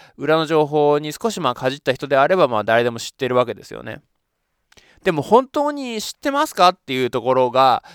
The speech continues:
実は結構あって、腑に落ちてない人っていうのはたくさんいるんですよ。で、もっと言うと、他の甘みだったら大丈夫なんじゃないかとかね。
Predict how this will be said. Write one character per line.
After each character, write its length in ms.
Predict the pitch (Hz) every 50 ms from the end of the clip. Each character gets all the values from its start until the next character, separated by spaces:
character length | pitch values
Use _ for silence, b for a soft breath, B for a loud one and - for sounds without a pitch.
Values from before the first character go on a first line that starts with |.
| B B
実 200 | 131 151 160 175
は 60 | 143
結 240 | - 160 160 156 _
構 200 | - 123 113 113
あ 60 | 117
っ 40 | 117
て、 340 | _ _ - 120 113 110 110
腑 160 | - 175 196
に 80 | 226 247
落 140 | 262 247
ち 40 | -
て 100 | - 165
な 140 | 151 160 160
い 60 | 160
人 140 | - 143 123
っ 20 |
て 100 | 120 -
い 20 | 107
う 20 |
の 20 | 107
は 60 | 104
た 120 | - 123
く 60 | 120
さ 160 | - - 208 208
ん 100 | 196 185
い 80 | 190
る 140 | 196 214 214
ん 200 | 202 175 143 120
で 120 | 107 107
す 80 | - -
よ。 180 | 107 101 - _ _ _ b b b b b b b
で、 80 | - 156
も 140 | 175 226 269
っ 20 |
と 160 | 269 - 208
言 80 | 175 156
う 20 |
と、 400 | 131 - 143 143 131 107 98 - -
他 380 | _ - - 208 196 - 262 269
の 180 | 285 277 - -
甘 200 | 220 226 240 254
み 100 | 269 254
だ 100 | 262 262
っ 40 | -
た 140 | - - 127
ら 80 | 120
大 220 | 110 117 123 127 131
丈 120 | 143 156
夫 100 | 139 127
な 100 | 113 104
ん 40 | 104
じ 80 | 101
ゃ 20 | 104
な 120 | 110 113 117
い 40 |
か 120 | - - -
と 80 | -
か 120 | - - -
ね。 200 | - - -